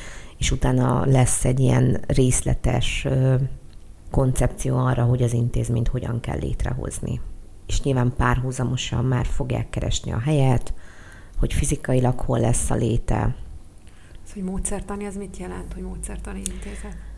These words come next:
Speaker 1: Hát igazából ez a stratégiában is le van írva. A, valójában egy kulturális és módszertani intézmény azt akarja, hogy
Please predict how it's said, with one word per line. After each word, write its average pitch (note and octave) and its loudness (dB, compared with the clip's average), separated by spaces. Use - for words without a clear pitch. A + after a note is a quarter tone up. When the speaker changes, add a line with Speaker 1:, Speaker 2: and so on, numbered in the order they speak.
Speaker 1:
Hát - 2
igazából D#3+ 6
ez C3+ 8
a C#3 6
stratégiában C3 4
is - 2
le C#3+ 2
van C3 4
írva. C#3+ 2
A, C3+ 6
valójában D3+ 6
egy B2+ 4
kulturális C#3+ 4
és C3+ 0
módszertani C3+ 2
intézmény B2 2
azt B2+ -2
akarja, C#3+ 0
hogy C3 2